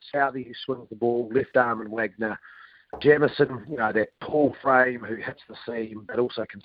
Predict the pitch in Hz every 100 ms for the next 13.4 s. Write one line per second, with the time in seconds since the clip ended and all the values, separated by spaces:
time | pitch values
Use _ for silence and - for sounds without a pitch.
0 | - 135 113 - 110 - 110 101 101 -
1 | - _ - _ _ - 127 - 160 127
2 | 131 120 113 117 113 113 - 113 104 101
3 | 101 104 - 110 95 92 110 110 107 107
4 | 123 120 131 139 135 123 113 117 113 104
5 | 101 107 101 - 104 - 107 98 _ 98
6 | 95 98 85 87 78 - - 110 98 92
7 | _ _ _ _ _ 117 117 113 147 -
8 | 170 170 190 175 156 175 175 151 131 123
9 | - 117 113 117 131 117 127 - 101 -
10 | - 123 113 - 104 107 98 101 - 107
11 | 101 - 135 - - _ 131 139 139 131
12 | 127 120 - - 110 107 - 120 110 -
13 | _ 117 110 110